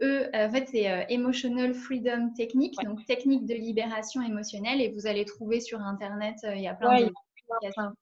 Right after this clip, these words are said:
Speaker 2: Mm, même des affirmations positives à se répéter si, sans faire l'E F T aussi, on peut li-, ou lire des affirmations positives, euh, sur Internet, il y en a plein, plein,
Speaker 1: Ouais.
Speaker 2: plein.
Speaker 1: Ouais, en tapant
Speaker 2: Mm.
Speaker 1: affirmation positive, ouais, carrément.
Speaker 2: Ouais,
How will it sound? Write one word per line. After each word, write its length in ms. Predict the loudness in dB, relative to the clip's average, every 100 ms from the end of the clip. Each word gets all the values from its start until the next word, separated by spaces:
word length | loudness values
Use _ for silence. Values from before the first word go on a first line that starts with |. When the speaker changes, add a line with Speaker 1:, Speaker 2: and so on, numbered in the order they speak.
| _ _ _ _ _ _
Speaker 2:
Mm, 260 | -2 0 4
même 200 | 6 8
des 160 | 8 6
affirmations 560 | 4 4 4 4 2
positives 420 | 2 0 0 2
à 180 | 4 4
se 100 | 0
répéter 440 | -2 2 2 2 0
si, 280 | -2 -8 -6
sans 240 | -2 -2
faire 200 | 0 2
l'E 160 | 2 0
F 80 | 0
T 200 | 2 2
aussi, 260 | 0 -2
on 120 | -4 -2
peut 240 | -4 -4
li-, 260 | -4 -4 -4
ou 140 | -4
lire 240 | 2 2
des 160 | 2 -2
affirmations 480 | -4 -4 -4 -4 -8
positives, 480 | -10 -10 -10 -12 -8
euh, 180 | -8 -8
sur 160 | -10
Internet, 380 | -6 -4 -4 -6
il 40 | -8
y 40 |
en 40 |
a 100 | -8
plein, 300 | -10 -10 -8 -8 -12 _ _ _
plein, 120 | -4
Speaker 1:
Ouais. 240 | 0 0 -4
Speaker 2:
plein. 600 | -8 -16 _ _ -6 0
Speaker 1:
Ouais, 60 |
en 100 | 2
tapant 240 | 2 0 2
Speaker 2:
Mm. 40 |
Speaker 1:
affirmation 500 | 0 -2 -10 -12 -10
positive, 360 | -8 -8 -8 -8
ouais, 160 | -8 -4
carrément. 260 | 0
Speaker 2:
Ouais, 60 | 0